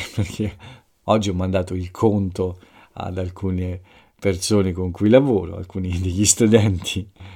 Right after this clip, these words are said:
che lavorano con me. Eh, beh, scherzo, non è, è un'abitudine all'inizio del mese di mandare anche qualche piccola fattura, <laughs> ma i miei amici,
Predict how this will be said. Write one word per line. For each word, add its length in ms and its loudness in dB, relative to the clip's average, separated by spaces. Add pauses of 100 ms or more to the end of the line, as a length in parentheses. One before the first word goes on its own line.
(120)
che 140 -10
lavorano 440 -2
con 140 0
me. 300 0 (880)
Eh, 640 -10
beh, 240 -6
scherzo, 560 -10
non 160 -12
è, 200 -18 (320)
è 80 -10
un'abitudine 880 -6 (420)
all'inizio 540 -8
del 160 -2
mese 520 -2 (560)
di 120 -10
mandare 600 -6
anche 380 -8
qualche 600 -8 (600)
piccola 400 0
fattura, 640 4 (680)
<laughs> 640 -14
ma 380 -2 (440)
i 100 -8
miei 200 -4
amici, 580 -6